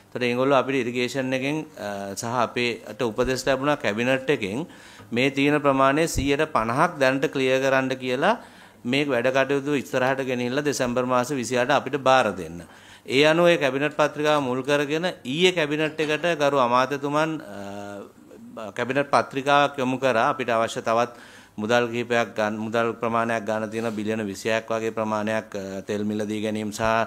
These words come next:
යම් යම් වියදම් වෙනුවෙන් ඒ සඳහා බිලියන පහක මුදලක්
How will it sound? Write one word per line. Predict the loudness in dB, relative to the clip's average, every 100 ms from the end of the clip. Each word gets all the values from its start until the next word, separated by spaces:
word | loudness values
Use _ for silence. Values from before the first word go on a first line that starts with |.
| -4 -18 -16 -4
යම් | -2 0
යම් | -2 0
වියදම් | 0 2 2
වෙනුවෙන් | 0 0 0
ඒ | -2
සඳහා | 0 2
බිලියන | 2 2 4 4
පහක | 4 4 4 4
මුදලක් | 2 2 2 4 4